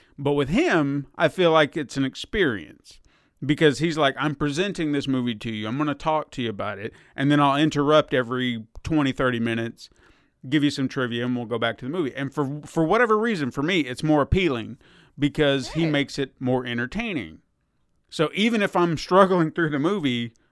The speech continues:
Speaker 1: I know Joe Bob's gonna come back and entertain me for a moment, and maybe he's
Speaker 2: Kinda like
Speaker 1: feeling the
Speaker 2: how
Speaker 1: same thing.
Speaker 2: Mystery Science Theater used
Speaker 1: Yeah,
Speaker 2: to be. Like, they'd
Speaker 1: yeah.
Speaker 2: be garbage movies, but the banter would be great, and so the whole experience combined made it fun.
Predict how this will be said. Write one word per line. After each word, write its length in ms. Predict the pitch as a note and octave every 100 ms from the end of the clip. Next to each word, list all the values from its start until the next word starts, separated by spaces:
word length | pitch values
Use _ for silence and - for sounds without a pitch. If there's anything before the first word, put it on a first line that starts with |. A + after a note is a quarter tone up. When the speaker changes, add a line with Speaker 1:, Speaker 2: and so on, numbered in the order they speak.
| -
Speaker 1:
I 80 | D3
know 160 | D#3
Joe 200 | C#3 D#3
Bob's 280 | C#3+ D3 B2+
gonna 160 | C#3 C3
come 160 | C3+
back 220 | C#3+ F3 C#3
and 100 | B2+
entertain 320 | B2 F3 E3
me 60 | D3
for 160 | B2
a 40 | A2+
moment, 320 | A2+ A#2+ A#2
and 200 | A2+ A#2 - _ _ _ _
maybe 220 | - D3+ D3+
he's 100 | F3+
Speaker 2:
Kinda 160 | G#3+ G3+
like 20 | F#3
Speaker 1:
feeling 160 | F#3+
the 60 | F#3
Speaker 2:
how 60 |
Speaker 1:
same 240 | F3+ F#3+ F#3
thing. 340 | A#3 F3+ F#2 _ -
Speaker 2:
Mystery 380 | G#3+ A3 G#3 G3
Science 600 | A3 G3 G3 - - - -
Theater 360 | G#3 G3+ G#3
used 220 | G#3+ G#3+ A4+
Speaker 1:
Yeah, 180 | G4+ F3+
Speaker 2:
to 40 |
be. 120 | A3
Like, 200 | G#3+ G3+ G#3
they'd 120 | B3
Speaker 1:
yeah. 120 | G#3
Speaker 2:
be 60 | E2+
garbage 460 | G3 A#3 G#3+ -
movies, 400 | G3+ A3 G3 F#3
but 160 | F3+ F3+
the 80 | F3
banter 640 | F#3 F#3+ A3 A#3 G#3 F3+
would 140 | F3+
be 140 | F3 F3+
great, 560 | D#3 D3+ C#3+ F#3+ D#3+ -
and 160 | F3+ E3
so 220 | F#3 D#3+
the 140 | D3+
whole 640 | - - - - G#3+ G#3 G#3
experience 760 | G3 - - F3+ F3 E3 D#3
combined 640 | - D#3+ D3+ G3 E3+ D#3 C#3
made 160 | C#3 B2+
it 100 | -
fun. 260 | D#3+ B2+